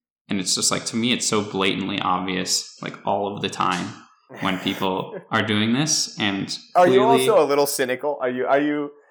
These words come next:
Speaker 2: would you say you're more likely to assume someone's selling than to give them the benefit of the doubt that they're not?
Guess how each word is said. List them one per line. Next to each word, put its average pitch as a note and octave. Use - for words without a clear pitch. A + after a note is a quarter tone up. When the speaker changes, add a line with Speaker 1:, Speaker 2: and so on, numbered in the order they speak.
Speaker 2:
would D#3+
you F#3
say F#3+
you're D#3
more C#3
likely B2
to A#2
assume B2+
someone's A2
selling G2
than F#2
to F#2+
give F#2+
them G2
the F#2
benefit F#2+
of F2+
the D#2+
doubt F2
that -
they're F2
not? F#2